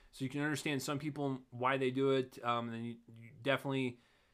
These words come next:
understand that there are some people with no morality whatsoever, and they are just in it to, for the, for the money only, and it just, it's, it's really, um, frightening to see. But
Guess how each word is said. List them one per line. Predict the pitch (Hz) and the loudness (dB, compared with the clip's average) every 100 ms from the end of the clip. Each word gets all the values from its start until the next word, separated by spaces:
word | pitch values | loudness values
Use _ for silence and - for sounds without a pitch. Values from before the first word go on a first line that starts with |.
| _ _ - | _ _ -2
understand | 139 139 123 - 156 139 135 127 | 0 2 0 -2 0 2 2 0
that | 127 117 | -2 2
there | 131 | 2
are | 127 | 2
some | - 127 | 0 -2
people | 139 127 | -2 0
with | 123 110 | -2 -2
no | 117 139 | 2 2
morality | 127 123 131 127 127 131 127 | 2 2 4 6 6 4 2
whatsoever, | 127 120 127 - 127 127 131 | 0 0 -2 -2 -2 2 2
and | 123 113 113 117 117 | 0 -2 -6 -6 -6
they | 123 127 | -2 -2
are | 120 | -2
just | 117 117 110 - _ _ _ _ - | -2 -4 -4 -10 _ _ _ _ -4
in | 151 | 0
it | 160 139 | 0 -4
to, | - 143 135 131 127 123 _ _ _ | -4 2 2 2 -2 -4 _ _ _
for | - | -2
the, | 131 117 127 | 0 0 -4
for | - | -4
the | 127 | 0
money | 127 143 131 | 0 0 0
only, | 135 135 135 | 0 0 0
and | 113 | -2
it | 117 | -6
just, | 113 117 - | -6 -10 -8
it's, | 120 120 - | -8 -8 -8
it's | 120 117 | -10 -8
really, | 117 120 110 107 | -4 -2 -2 -4
um, | 98 98 95 92 _ - | -4 -6 -6 -14 _ 2
frightening | 127 117 113 104 | 2 2 -8 -10
to | 104 | -10
see. | - 110 104 | -8 -10 -8
But | 101 101 | -6 -6